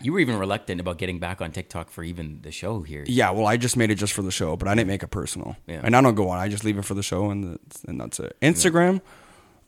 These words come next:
Speaker 2: I got back on it, but I find now, since I'm back on it, yeah, it's that muscle memory. You go back to, it's just boredom. When you're bored, what do you do? You wanna be entertained.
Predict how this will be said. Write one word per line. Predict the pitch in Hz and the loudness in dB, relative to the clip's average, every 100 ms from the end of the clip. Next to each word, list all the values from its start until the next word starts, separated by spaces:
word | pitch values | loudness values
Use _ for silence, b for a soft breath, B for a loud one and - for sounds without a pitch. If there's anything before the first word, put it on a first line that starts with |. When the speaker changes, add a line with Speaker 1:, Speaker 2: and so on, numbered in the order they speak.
| _ | _
Speaker 2:
I | 113 | 6
got | 127 | 8
back | 123 117 | 8 6
on | 104 107 | 4 2
it, | 110 | 4
but | 104 | 0
I | |
find | 101 104 113 107 | 2 0 2 2
now, | 101 101 107 | 0 2 0
since | - - 110 | 0 -2 0
I'm | 104 | -2
back | 95 98 101 | -2 -4 -4
on | 101 104 | -4 -2
it, | 101 - | -4 -4
yeah, | 110 143 | 2 2
it's | 135 | 2
that | 110 | -2
muscle | 104 113 110 | 0 2 4
memory. | 110 123 | 4 2
You | 101 | 2
go | 98 | 0
back | 110 107 113 | 2 2 0
to, | - | -6
it's | 120 | -6
just | - 190 | -2 0
boredom. | 117 127 117 80 87 b | 4 4 4 0 -12 b
When | - | 2
you're | 131 | 4
bored, | 117 120 139 | 6 4 4
what | 131 | 2
do | 127 | 2
you | |
do? | 120 | 4
You | 110 101 | 2 4
wanna | 110 | 2
be | 110 | 2
entertained. | 110 107 95 101 120 | 0 0 0 -2 -2